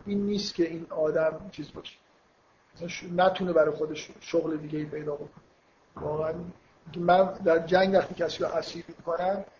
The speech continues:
حق دارم ازش استفاده بکنم. حالا اگر به یه جایی رسید که استفاده‌ای کردم، بعد می‌تونم آزادش کنم. سوالش به هر صورت به نظر من سوال خوبه. که فردای همون روزی که همه رو اسیر گرفتیم بگیم: «خب دیگه اینا پوزیشن دارن،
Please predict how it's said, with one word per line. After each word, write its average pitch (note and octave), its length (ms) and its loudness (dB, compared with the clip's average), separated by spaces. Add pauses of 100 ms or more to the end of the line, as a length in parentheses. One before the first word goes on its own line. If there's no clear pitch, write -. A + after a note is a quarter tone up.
(120)
حق G3+ 320 2
دارم G3+ 200 4
ازش F#3+ 260 2
استفاده E3+ 460 -2
بکنم. F#3 480 0 (320)
حالا F3 220 4
اگر F#3 220 6
به F3+ 100 4
یه F3+ 100 4
جایی F3+ 240 4
رسید E3+ 320 -2
که F3 180 0
استفاده‌ای E3+ 500 -2
کردم، E3 300 -2
بعد E3 360 0
می‌تونم E3+ 340 -10
آزادش D3+ 440 -16 (1700)
کنم. - 220 -14
سوالش G#3 480 2
به F#3+ 100 0
هر G3 180 8
صورت F#3+ 220 -4
به F3+ 60 -2
نظر F3+ 280 2
من G#3 80 2
سوال F3 300 0
خوبه. - 260 -10 (280)
که F3 200 0 (160)
فردای F3+ 500 10
همون G#3+ 300 8
روزی G3 220 -2
که F#3+ 100 0
همه F3+ 160 2
رو F3 80 4
اسیر E3+ 320 0
گرفتیم F3 460 2
بگیم: G3 180 -2
«خب F#3 220 0
دیگه E3+ 120 -6
اینا E3+ 160 -2
پوزیشن E3+ 540 -6
دارن، E3 220 0